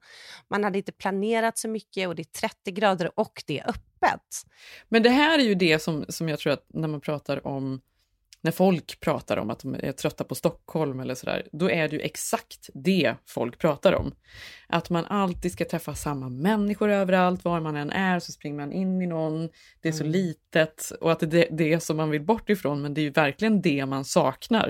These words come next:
Speaker 1: Mm.
Speaker 2: när man inte är i Sverige.
Speaker 1: Nej, men jag inser, gud vad härligt det är att springa på folk. Det där man nästan
Speaker 2: Ja.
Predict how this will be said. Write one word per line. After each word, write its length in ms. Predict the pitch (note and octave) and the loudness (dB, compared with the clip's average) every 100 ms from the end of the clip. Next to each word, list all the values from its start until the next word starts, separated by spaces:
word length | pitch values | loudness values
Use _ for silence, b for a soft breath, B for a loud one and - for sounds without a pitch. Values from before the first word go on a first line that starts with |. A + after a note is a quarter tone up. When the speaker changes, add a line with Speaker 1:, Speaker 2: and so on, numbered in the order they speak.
| C#3+ | -2
Speaker 1:
Mm. 420 | E3+ D3+ D3+ D#3+ | -6 -8 -10 -8
Speaker 2:
när 120 | D#3 D3 | -4 -2
man 140 | C#3+ | 0
inte 320 | C#3+ B2 - | 0 -2 -2
är 40 | F#3 | -2
i 60 | |
Sverige. 360 | - - - - _ _ - B B | 0 -2 -2 -6 _ _ -16 B B
Speaker 1:
Nej, 100 | B3 | 0
men 100 | C#4+ | 4
jag 80 | C#4 | 4
inser, 260 | D4 C4+ C4 | 4 -2 -2
gud 180 | G#3 A3+ | -4 -4
vad 100 | A3 | -2
härligt 420 | C#4+ B3+ A#3 B3 | 2 2 2 -2
det 100 | A3+ | -2
är 60 | F#3 | -2
att 100 | - | -4
springa 380 | - A3+ A3 | -4 -2 0
på 340 | - - E4 A#3+ | -4 -2 0 0
folk. 300 | - D3+ - | -2 -8 -2
Det 80 | A3 | 2
där 120 | G#3 | 4
man 140 | G3+ | 2
nästan 440 | F#3+ - F#3 F3+ F3 | -2 -2 -2 -2 0
Speaker 2:
Ja. 140 | A3+ | 2